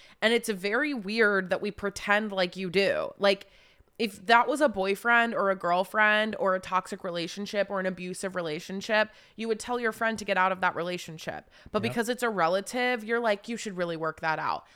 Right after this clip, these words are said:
Speaker 1: That's weird. That's gross. Stop doing that. Like, I don't like that at all. And I feel that way now with my podcast. Like,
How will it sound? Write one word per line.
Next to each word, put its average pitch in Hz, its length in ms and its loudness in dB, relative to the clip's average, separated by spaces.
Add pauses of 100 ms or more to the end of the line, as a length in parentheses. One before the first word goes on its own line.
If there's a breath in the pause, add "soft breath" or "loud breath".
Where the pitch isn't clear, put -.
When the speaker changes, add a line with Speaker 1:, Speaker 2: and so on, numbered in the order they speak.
(220 soft breath)
Speaker 1:
That's 269 300 6
weird. 233 380 2
That's 220 260 2
gross. 196 360 2
Stop 196 360 2
doing 165 260 -2
that. 110 260 -2
Like, 175 180 -4
I 202 160 6
don't 233 220 0
like 180 240 0
that 180 280 4
at 165 180 4
all. 156 420 4 (480 soft breath)
And 208 500 4 (100)
I 196 240 6
feel 202 240 -2
that 196 160 4
way 190 140 -2
now 196 300 4
with 202 100 -4
my 196 160 0
podcast. 202 680 0
Like, 175 260 0